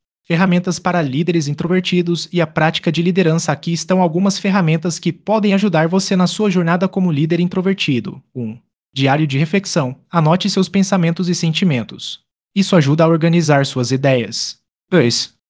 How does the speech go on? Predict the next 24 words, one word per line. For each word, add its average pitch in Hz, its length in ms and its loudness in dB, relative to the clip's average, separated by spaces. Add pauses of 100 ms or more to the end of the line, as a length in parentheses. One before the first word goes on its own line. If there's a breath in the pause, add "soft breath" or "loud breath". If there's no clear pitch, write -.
(140)
reuniões 185 380 6
em 170 80 2
pequenos 180 460 0
grupos. 139 600 -4
Promova 165 360 2
encontros 175 480 0
menores 175 420 2
para 170 200 0
facilitar 202 520 0
a 185 60 2
comunicação. 175 800 0 (320)
Três, 160 440 0 (300)
treinamentos 170 500 0
de 135 120 -2
comunicação. 190 840 0 (140)
Participe 175 500 0
de 170 80 0
workshops 175 460 -2
para 156 200 0
melhorar 165 420 2
suas 170 300 -2
habilidades 165 600 0
de 135 100 -2
fala. 113 540 -4